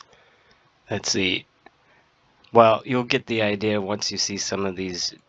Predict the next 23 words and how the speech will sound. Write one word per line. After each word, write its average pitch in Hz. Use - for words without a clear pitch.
A 98
I 95
generated 95
images. 92
See? 90
Uh, 90
what 120
you 113
do 113
is 113
you 98
type 110
in 110
wh-, 104
what 107
you 107
wanna 104
see, 120
and 95
A 101
I 101
generates 110
it, 104